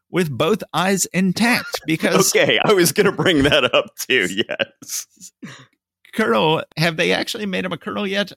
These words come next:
Speaker 1: Uh,
Speaker 2: Yes, yes, a C I A colonel.
Speaker 1: And they still call him Sergeant Fury on the cover, but he's Colonel Fury on the inside.
Speaker 2: Well, they
Speaker 1: And
Speaker 2: also dress him like Sergeant Fury on the cover, but don't dress him like Sergeant Fury on the inside.
Speaker 1: That is true. But they don't take away his eye yet. So right away,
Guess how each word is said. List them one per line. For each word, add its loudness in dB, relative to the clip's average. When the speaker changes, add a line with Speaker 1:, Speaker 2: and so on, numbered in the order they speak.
Speaker 1:
Uh, 0
Speaker 2:
Yes, 0
yes, -2
a -2
C -2
I 4
A 2
colonel. -10
Speaker 1:
And -2
they -4
still -4
call -4
him -6
Sergeant -4
Fury -4
on -2
the -2
cover, -2
but -4
he's -4
Colonel -4
Fury 0
on 0
the 2
inside. 0
Speaker 2:
Well, 0
they 6
Speaker 1:
And 4
Speaker 2:
also 2
dress -2
him -2
like -2
Sergeant -2
Fury -4
on -6
the -12
cover, -8
but -6
don't -4
dress -10
him -12
like -18
Sergeant -10
Fury -10
on -14
the -20
inside. -20
Speaker 1:
That 0
is -2
true. 0
But -4
they -10
don't -6
take -14
away -8
his -4
eye -2
yet. -2
So -4
right 0
away, -4